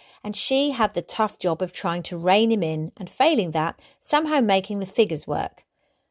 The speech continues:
On this particular occasion, he asked her to sit in on a meeting with a prospective business partner, as he valued her opinion.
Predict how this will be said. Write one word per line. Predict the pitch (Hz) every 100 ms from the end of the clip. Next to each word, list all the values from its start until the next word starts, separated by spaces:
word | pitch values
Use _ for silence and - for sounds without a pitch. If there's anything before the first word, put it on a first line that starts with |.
| _ _
On | 294
this | 370
particular | - - 262 220 202
occasion, | 190 185 185 196
he | 208
asked | 190 185 -
her |
to | 214 208
sit | - 185 -
in | 175
on | 180
a |
meeting | 208 226 - 165
with | 175
a |
prospective | - 190 - - - 170
business | 254 240 185
partner, | - 147 127 147 151 _ _ _
as | 208
he | 311
valued | 233 180 185 180
her | 160
opinion. | 151 - 277 170 -